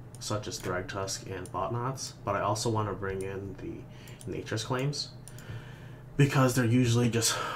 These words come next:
really beneficial, um, in being able to apply pressure, and then this will take care of, like, whatever sideboard piece they're gonna bring in to hate on us. Um,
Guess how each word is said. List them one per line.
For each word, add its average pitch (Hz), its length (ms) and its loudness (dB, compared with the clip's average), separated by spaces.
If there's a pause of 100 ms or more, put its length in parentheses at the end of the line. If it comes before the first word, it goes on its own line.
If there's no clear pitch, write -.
(120)
really 120 280 6
beneficial, 101 680 0 (220)
um, 90 300 -4
in 90 160 -4
being 92 220 -2
able 92 220 -4
to 90 600 -4 (220)
apply 123 300 2
pressure, 113 480 2
and 95 120 -2
then 92 140 -4
this 95 220 -2
will 110 80 -6
take 98 180 -4
care 95 200 0
of, 90 60 -4
like, 92 180 -6
whatever 92 240 -2
sideboard 90 400 -4
piece 92 200 -6
they're 90 140 -6
gonna 87 160 -6
bring 87 260 -6
in 87 200 -6
to 87 240 -6 (420)
hate 101 200 -2
on 101 180 0
us. 104 320 -2 (460)
Um, 90 440 -2